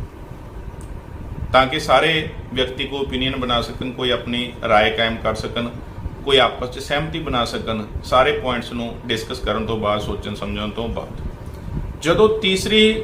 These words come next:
ਵੀਡੀਓ ਵਾਲੀ ਆ, ਇਹ 'ਚ ਜਿਹੜੇ ਸੱਤ ਅੱਠ ਪੁਆਇੰਟ ਅਸੀਂ ਡਿਸਕਸ ਕੀਤੇ ਆ, ਇਹਨਾਂ ਨੂੰ ਆਧਾਰ ਬਣਾ ਕੇ, ਇਹਨਾਂ ਨੂੰ ਦਿਮਾਗ 'ਚ ਰੱਖ ਕੇ ਤੁਸੀਂ ਖੁਦ ਹੀ ਆਪਣੀ ਪ੍ਰੋਫਾਈਲ ਨੂੰ, ਆਪਣੀ ਲਾਈਫ ਨੂੰ, ਆਪਣੀ ਫੈਮਿਲੀ ਦੀ ਪ੍ਰੋਫਾਈਲ ਨੂੰ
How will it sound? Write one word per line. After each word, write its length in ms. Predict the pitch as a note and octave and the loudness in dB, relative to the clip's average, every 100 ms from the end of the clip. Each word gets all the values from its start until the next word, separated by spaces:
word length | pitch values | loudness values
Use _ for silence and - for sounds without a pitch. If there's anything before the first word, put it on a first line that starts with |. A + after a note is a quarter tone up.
| C#3+ | -2
ਵੀਡੀਓ 300 | D3 D3+ D3+ | 0 2 6
ਵਾਲੀ 260 | D3 D3 | 6 6
ਆ, 80 | D3+ | 4
ਇਹ 80 | D3+ | 4
'ਚ 80 | D#3+ | 2
ਜਿਹੜੇ 260 | D#3 D#3+ D#3 | 0 0 2
ਸੱਤ 260 | C#3+ B2 | 2 2
ਅੱਠ 100 | C3 - | 0 0
ਪੁਆਇੰਟ 240 | B2+ B2 | -2 0
ਅਸੀਂ 180 | B2 C3+ | -2 -2
ਡਿਸਕਸ 320 | B2 A#2+ - | -4 -4 -6
ਕੀਤੇ 340 | - - - G#3+ | -4 -6 0 0
ਆ, 80 | - - - | 0 -2 -2
ਇਹਨਾਂ 340 | G3 G#3+ A#3 | 2 4 4
ਨੂੰ 160 | A#3 A3 | 2 0
ਆਧਾਰ 380 | F3 E3 C#3+ A2+ | 2 6 8 6
ਬਣਾ 240 | A2 A2 | 2 0
ਕੇ, 160 | G2+ A2+ | 0 -2
ਇਹਨਾਂ 220 | C3+ F#3 | -2 0
ਨੂੰ 140 | G3+ F#3 | 0 0
ਦਿਮਾਗ 420 | C3+ B2+ C3+ C#3 | 0 4 4 2
'ਚ 60 | C#3+ | -2
ਰੱਖ 240 | A#2 - | -2 -4
ਕੇ 120 | A#2+ | -6
ਤੁਸੀਂ 320 | B2+ D3 D#3 E3+ C#3 | -6 -6 -2 -2 2
ਖੁਦ 160 | F3+ | 4
ਹੀ 100 | A#3 A3 | 6 6
ਆਪਣੀ 300 | - D3 D3 | 4 0 -6
ਪ੍ਰੋਫਾਈਲ 500 | - - A2+ A2+ B2 | -6 0 2 2 0
ਨੂੰ, 160 | B2+ - - - - - - | -4 -8 -10 -10 -12 -10 -8
ਆਪਣੀ 280 | - B2+ | -4 -2
ਲਾਈਫ 340 | B2 A2+ A2+ C#3 | 4 6 4 2
ਨੂੰ, 100 | C#3 | -2
ਆਪਣੀ 280 | B2+ C3+ C#3 | -2 -2 -6
ਫੈਮਿਲੀ 440 | - D#3 D#3+ F#3 | 0 2 4 2
ਦੀ 100 | F#3 | 2
ਪ੍ਰੋਫਾਈਲ 500 | F3+ B2 - G2 F#2+ | 0 -4 2 2 2
ਨੂੰ 120 | F2+ | -4